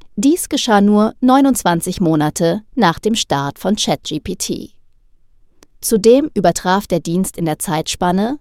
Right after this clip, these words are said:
zwischen September zweitausendvierundzwanzig und April zweitausendfünfundzwanzig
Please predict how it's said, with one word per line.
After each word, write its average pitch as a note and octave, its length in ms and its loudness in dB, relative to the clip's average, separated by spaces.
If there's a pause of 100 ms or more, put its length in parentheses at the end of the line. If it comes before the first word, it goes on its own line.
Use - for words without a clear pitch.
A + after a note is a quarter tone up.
(160)
zwischen G3+ 400 0
September B3+ 560 0
zweitausendvierundzwanzig G#3 1700 -2 (420)
und A#3 200 -2
April A#3 540 2 (200)
zweitausendfünfundzwanzig D#3+ 1700 -4